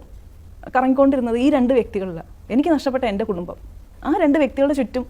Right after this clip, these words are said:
കറങ്ങിക്കൊണ്ടിരുന്നതാണ് എൻ്റെ ജീവിതം. ആ ഒരു സെന്ററാണ് എനിക്ക് നഷ്ടപ്പെട്ടത്. ആരെങ്കിലും ഏതെങ്കിലും ഒരു എക്സ്പ്രഷനിൽ കൂടിയെങ്കിലും അവർ കാരണം ഇത്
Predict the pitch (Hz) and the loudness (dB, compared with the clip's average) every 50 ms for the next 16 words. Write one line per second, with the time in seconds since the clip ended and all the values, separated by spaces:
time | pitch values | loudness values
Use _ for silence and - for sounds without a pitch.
0 | - - - - - - 220 226 226 220 233 233 214 208 202 202 196 196 190 185 | -12 -20 -20 -10 -4 -2 0 0 0 -2 -4 -2 -2 -2 -2 -4 -4 -4 -4 -2
1 | 196 214 190 202 175 156 160 - - - - - - - - - - - - - | 0 0 0 -2 -4 -8 -10 -12 -16 -18 -20 -20 -20 -20 -20 -20 -20 -14 -8 -4
2 | 247 320 381 403 403 - 277 294 311 285 - - - - - - - 277 233 247 | -2 -2 -2 -2 -2 -2 -2 -2 -2 -4 -8 -12 -18 -20 -20 -6 -2 0 2 2
3 | 254 302 320 294 262 233 226 247 254 - - - 196 208 180 - - - - - | 2 2 2 2 0 0 0 0 -2 -2 -2 -6 -6 -8 -8 -12 -14 -16 -16 -18
4 | - - - - - - - - - - - - 180 190 214 247 254 262 269 302 | -20 -20 -20 -20 -20 -20 -20 -20 -20 -18 -12 -8 -6 -2 0 2 2 4 4 2
5 | 285 269 - - - - - - - - - - 202 220 233 269 277 285 285 294 | 2 0 -4 -10 -20 -20 -20 -20 -20 -12 -4 0 0 2 4 4 4 4 4 4
6 | 269 269 262 240 - - - 311 285 330 339 330 330 302 285 277 247 233 220 214 | 4 2 2 0 -2 -2 0 2 4 4 4 4 2 0 0 0 0 -2 -4 -6
7 | 220 - - - - - - - 208 208 226 247 262 254 233 233 233 247 269 262 | -8 -10 -18 -20 -20 -18 -6 -4 -2 0 2 2 2 2 2 2 2 2 0 0
8 | 262 - 233 | -2 -4 -6